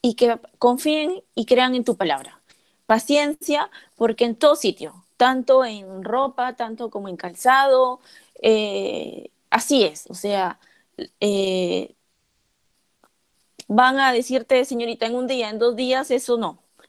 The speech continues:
Pero tienes que tener paciencia porque al final te vas a envejecer si, si te enojas. Entonces va a aparecer una arruguita por aquí, otra arruguita por acá, y mejor es tener paciencia. Y re-, yo al principio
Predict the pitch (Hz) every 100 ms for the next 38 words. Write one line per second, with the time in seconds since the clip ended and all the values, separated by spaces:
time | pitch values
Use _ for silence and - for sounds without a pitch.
0 | - 214 214 262 294 381 381 359 359 359
1 | 370 370 359 381 381 302 277 262 277 254
2 | 285 285 330 339 294 294 294 277 254 240
3 | - 294 349 - _ _ _ _ _ -
4 | 254 240 226 220 214 214 208 196 - 254
5 | 277 214 190 185 - - - - - _
6 | - 262 254 269 262 240 262 269 269 269
7 | 262 247 233 220 233 240 233 220 220 294
8 | 330 320 285 262 240 233 233 226 214 214
9 | 214 170 330 - - _ _ _ _ -
10 | 240 226 240 254 285 349 392 403 403 381
11 | 370 392 370 392 392 359 311 247 359 370
12 | 330 320 339 320 330 330